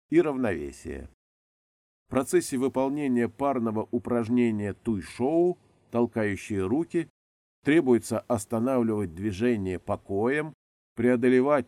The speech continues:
твёрдое мягким, избегать полноты и, устремляясь в пустоту, заимствовать чужую силу для её приложения. Акцент ставится на том,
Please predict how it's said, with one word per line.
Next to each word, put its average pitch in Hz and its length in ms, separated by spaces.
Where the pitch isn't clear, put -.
твёрдое 98 640
мягким, 139 640
избегать 127 560
полноты 107 720
и, 143 80
устремляясь 120 680
в - 60
пустоту, 135 680
заимствовать 117 720
чужую 107 460
силу 175 540
для 104 180
её 98 300
приложения. 73 1000
Акцент 185 500
ставится 139 520
на 107 140
том, 160 360